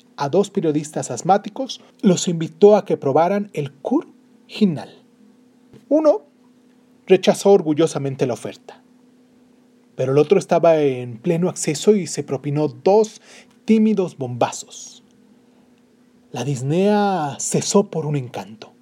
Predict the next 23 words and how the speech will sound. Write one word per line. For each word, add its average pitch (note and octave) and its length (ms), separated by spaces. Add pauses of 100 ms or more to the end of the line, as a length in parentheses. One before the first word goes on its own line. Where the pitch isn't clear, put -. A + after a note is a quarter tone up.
(1300)
pero C3 180
a A2 40
veces D#3 340
también D3 340
cesaba D3+ 480
con C3 160
los A#2+ 180
inhaladores A#2+ 580
tradicionales. D3+ 760 (1400)
El A#3 120
agregado C#4 460
asombroso D3 760 (340)
consistió G#3+ 580
en A3 160
que D3 280 (200)
aquel A#3 300
jadeante F#3 520
cronista G#3+ 640 (440)
nunca G3+ 480
más G#3+ 340
volvió D#3 360
a F#3 100
padecer E3+ 640